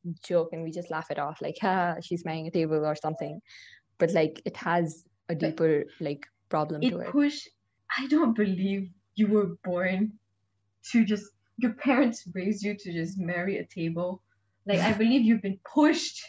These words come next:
Speaker 2: to, like, a certain extent.
Speaker 1: <laughs> Yeah.
Speaker 2: You end up just, like, agreeing to marry a table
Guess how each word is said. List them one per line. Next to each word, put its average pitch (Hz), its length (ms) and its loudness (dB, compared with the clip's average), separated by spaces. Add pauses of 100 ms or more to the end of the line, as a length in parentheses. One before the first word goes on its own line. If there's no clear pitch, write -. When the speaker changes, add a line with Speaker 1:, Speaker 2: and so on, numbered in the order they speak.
Speaker 2:
to, 330 800 6
like, 190 180 0
a 247 80 4
certain 269 440 2
extent. - 520 0
Speaker 1:
<laughs> - 60 -4 (460)
Yeah. 185 340 8
Speaker 2:
You 196 80 -8
end 247 300 6
up 233 260 6
just, 226 260 -2
like, 190 260 0
agreeing 208 640 2
to 202 120 -2
marry 185 480 -2
a - 140 -6
table 170 560 -10